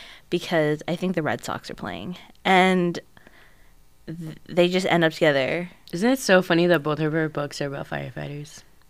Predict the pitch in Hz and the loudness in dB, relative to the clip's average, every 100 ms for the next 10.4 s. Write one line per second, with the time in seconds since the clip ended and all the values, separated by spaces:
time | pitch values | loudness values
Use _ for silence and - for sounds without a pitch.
0 | _ 190 190 - 175 170 160 170 170 170 | _ -4 -2 -2 -2 -4 -6 -6 -2 4
1 | 165 165 156 151 147 147 - 143 147 139 | 6 6 4 2 2 0 0 0 0 -2
2 | - 151 143 160 151 143 151 139 147 139 | 0 0 2 0 -2 -2 0 2 2 0
3 | 147 147 139 135 151 165 165 190 180 196 | 0 0 0 0 2 2 4 6 6 8
4 | 170 156 156 220 220 - 330 339 277 262 | 6 8 8 8 10 10 10 10 10 8
5 | 233 180 185 196 180 311 - 180 165 233 | 8 8 8 8 8 8 8 10 8 8
6 | - 285 - - 170 170 170 175 147 185 | 6 2 0 4 4 4 2 4 6 4
7 | 180 139 170 170 - - - - 262 302 | 4 4 6 6 2 -14 -2 6 8 8
8 | 226 - 254 277 226 220 233 208 208 - | 6 2 4 6 6 6 4 4 -6 -4
9 | - 208 190 180 147 127 127 - - 202 | 2 4 6 6 4 -2 -6 -8 2 8
10 | 240 208 175 156 | 10 12 12 10